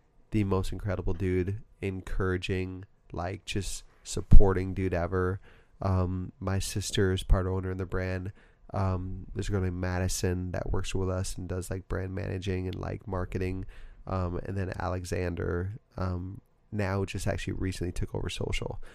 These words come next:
Um, they're, like, the magic, 'cause I just get so wild and, like, you know,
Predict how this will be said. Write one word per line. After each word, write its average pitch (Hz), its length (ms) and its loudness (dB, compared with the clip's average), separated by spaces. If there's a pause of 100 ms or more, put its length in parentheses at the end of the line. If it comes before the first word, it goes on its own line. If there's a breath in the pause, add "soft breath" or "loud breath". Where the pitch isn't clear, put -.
(360 loud breath)
Um, 107 400 4 (1120)
they're, 117 240 10
like, 107 200 6
the 92 60 -2
magic, 87 500 -4 (120)
'cause 117 180 0
I 120 200 6
just 117 260 2
get - 140 -4
so - 240 2
wild 92 580 4
and, 92 180 -2
like, 92 400 -6
you 104 60 -4
know, 92 300 -4